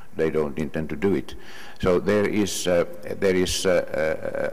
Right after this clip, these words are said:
a, a lot of interaction in that case. Now, it has never happened, actually, that, uh, the board would not have followed the, the advice from the gag. Uh,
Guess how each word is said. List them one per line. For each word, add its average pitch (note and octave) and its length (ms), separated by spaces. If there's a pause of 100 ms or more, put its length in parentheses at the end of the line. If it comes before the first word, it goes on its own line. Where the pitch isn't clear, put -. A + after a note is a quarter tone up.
a, D#2+ 60
a - 20
lot F2 180
of E2 100
interaction F2 680 (680)
in E2+ 200
that D#2+ 240
case. D2+ 420
Now, F#2 240
it - 200
has A2 180
never G#2+ 280
happened, F2 560
actually, C#2+ 520 (680)
that, D2 520
uh, D2+ 120
the C#2 120
board D2 320
would D2+ 200
not D#2+ 200
have D#2 220 (260)
followed E2 640 (500)
the, D2+ 200 (120)
the C#2 380
advice C#2+ 540
from C#2+ 340
the C2+ 80
gag. - 340 (720)
Uh, D#2+ 300